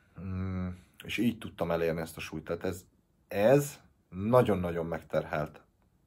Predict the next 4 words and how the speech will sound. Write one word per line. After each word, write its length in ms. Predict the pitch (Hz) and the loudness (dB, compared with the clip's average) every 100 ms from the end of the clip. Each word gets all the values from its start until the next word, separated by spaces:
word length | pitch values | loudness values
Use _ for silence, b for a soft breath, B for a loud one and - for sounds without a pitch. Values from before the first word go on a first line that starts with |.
| _ | _
mind 400 | 92 101 95 - - _ _ _ | -6 -4 -4 -8 -18 _ _ _
testileg, 840 | - 185 - 151 151 143 139 - - | -6 -4 -2 2 8 8 6 -2 -16
és 200 | 80 82 | -12 -10
mind 320 | 92 95 80 | -6 -6 -6